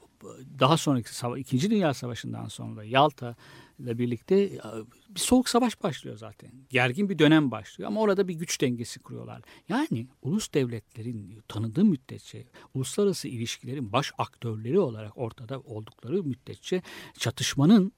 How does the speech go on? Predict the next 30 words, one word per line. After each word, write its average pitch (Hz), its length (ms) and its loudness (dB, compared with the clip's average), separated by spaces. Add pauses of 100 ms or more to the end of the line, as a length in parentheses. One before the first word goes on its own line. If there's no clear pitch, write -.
(440)
açık - 260 -6
çatışmaların, 117 600 -6 (180)
çatışma 175 360 -4
olmazsa 226 500 2
gergin, 131 720 4
uluslararası 147 500 -4
gerginliklerin, 120 720 -6 (380)
e, 131 460 -8
varlığını 135 500 4
koruması, 139 520 -2
sürdürmesi, 139 760 -6 (340)
e, 170 120 -14
kaçınılmaz, 127 760 -4
e, 214 40 -20 (500)
oluyor. 101 280 -16 (340)
Buna, 214 180 2
e, 156 380 -6
bu 202 100 -16
t-, - 240 -20 (1000)
dikkati 170 340 -4
çektiği 151 540 -6
noktalardan 147 640 -4
bir 170 60 -4
tanesi. 120 480 -8 (220)
Ama 135 140 -6
benim 214 280 2
demin 220 220 0
de 175 80 -4
söylediğim 156 420 -8
gibi, 123 220 -12